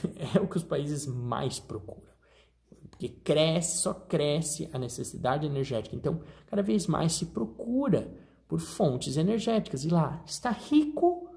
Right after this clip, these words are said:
nelas e inexplorado. Ninguém pode explorar. Então,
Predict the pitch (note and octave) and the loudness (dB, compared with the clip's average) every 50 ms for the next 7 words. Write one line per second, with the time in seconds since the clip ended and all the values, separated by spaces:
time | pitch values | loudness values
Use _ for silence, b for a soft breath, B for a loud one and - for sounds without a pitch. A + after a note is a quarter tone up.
0 | B B B B _ _ _ A#3+ F#3 D#3+ D#3 E3+ G3+ A#3+ C4+ C#4 C#4+ - E4 E4+ | B B B B _ _ _ 0 2 4 4 6 4 4 2 0 -2 -4 -4 -2
1 | F#4+ G#4+ G#4 - - - C#4 F#3+ D#3+ E3+ E3+ D3+ B2 B2 A#2+ B2+ C3+ D#3 F3 E3 | 0 0 0 0 0 4 4 6 8 8 6 4 2 0 -2 -2 0 0 0 0
2 | - D3 C#3 C#3 C3+ A2+ G#2+ - - - A2 A2 A2+ G#2+ G#2+ A#2 A#2+ - - G#3+ | 0 2 2 2 2 0 -2 -6 -8 -6 -8 -6 -6 -6 -8 -8 -6 -2 -2 -2
3 | A#3+ A#3 | -2 -2